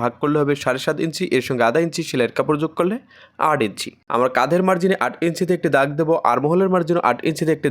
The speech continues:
দাগ দিয়ে সোজা মার্জিন টেনে নেব। এবার আমাদের বের করে নিতে হবে বডির মাপ। বডির মাপ বের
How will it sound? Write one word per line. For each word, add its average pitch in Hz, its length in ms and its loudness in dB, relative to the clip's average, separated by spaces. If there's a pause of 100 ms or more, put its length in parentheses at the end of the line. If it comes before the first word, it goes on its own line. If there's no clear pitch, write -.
দাগ 117 140 4 (100)
দিয়ে 151 220 0
সোজা 120 280 0
মার্জিন 110 340 0 (180)
টেনে 139 200 0
নেব। 98 100 -6 (360)
এবার 208 160 2 (120)
আমাদের 190 220 2 (100)
বের 139 220 2
করে 185 160 2
নিতে 190 160 0
হবে 190 120 0 (160)
বডির 156 320 0
মাপ। - 140 -6 (280)
বডির 190 340 2
মাপ 175 220 4
বের 135 120 2